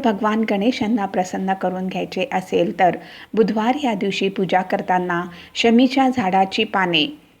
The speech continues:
व विड्याची पाने अर्पित करा. ही दोन्ही पाने अर्पित करताना ओम गण-, गणपतये नमः किंवा श्री गणेशाय नमः या मंत्राचा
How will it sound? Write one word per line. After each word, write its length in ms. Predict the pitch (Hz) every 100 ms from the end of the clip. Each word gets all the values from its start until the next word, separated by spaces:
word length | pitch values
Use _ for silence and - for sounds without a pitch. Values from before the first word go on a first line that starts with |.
| -
व 180 | 196 208
विड्याची 500 | 196 196 220 - 302
पाने 320 | 294 196 269
अर्पित 340 | - 214 196 -
करा. 260 | 185 160 151 - - _ -
ही 80 | 311
दोन्ही 400 | 226 214 226 302
पाने 380 | 277 202 208 233
अर्पित 280 | 202 - 214 208
करताना 600 | 196 190 190 180 175 156 165 - _ -
ओम 640 | 208 202 202 208 208 214 214 - - 254
गण-, 500 | 233 240 240 247 247 247 - - 233
गणपतये 1040 | 277 311 294 - 214 196 190 190 190 190 - -
नमः 540 | 170 175 175 170 151 - - _ _ _ _ _
किंवा 400 | 294 277 226 156 151 - _ _
श्री 540 | - 208 214 220 233 269 - - 196
गणेशाय 840 | 233 302 302 240 208 202 202 202 247 - _
नमः 420 | 185 175 170 160 135 - - _ _ -
या 180 | 262 311
मंत्राचा 720 | 254 196 190 180 190 175